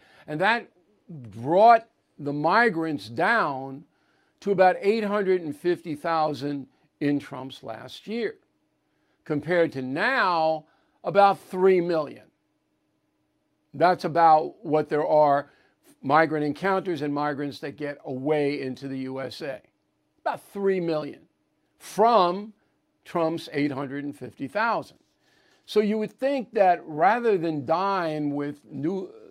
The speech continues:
dubious characters, this is the kind of stuff that Trump would be formulating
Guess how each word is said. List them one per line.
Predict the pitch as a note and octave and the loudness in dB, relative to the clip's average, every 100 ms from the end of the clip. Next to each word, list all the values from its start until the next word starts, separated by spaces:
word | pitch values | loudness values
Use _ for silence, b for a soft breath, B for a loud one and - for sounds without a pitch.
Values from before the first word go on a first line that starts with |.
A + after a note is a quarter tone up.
| C#3 A2 | -14 -4
dubious | F#3 G3+ G3+ D#3 C#3 - | -2 -2 -4 -4 -6 -14
characters, | - D#3+ C4 G3+ G2+ - A#2+ E3+ F3+ b b b b - | -10 -6 -4 -4 -8 -16 -16 -14 -16 b b b b 0
this | E3 B3 B3+ | 2 2 0
is | B3 G3+ | -8 -6
the | G#3 | -8
kind | - F3+ F3+ | -6 -6 -6
of | E3+ | -10
stuff | - D3 D3+ D#3+ | -12 -10 -10 -8
that | F3 | -12
Trump | - D#3 E3 D#3 | -12 -10 -10 -8
would | D#3+ D3+ | -8 -8
be | E3 | -10
formulating | - C4+ D4+ D4 D3 - - | -8 -4 -2 -2 -6 -12 -20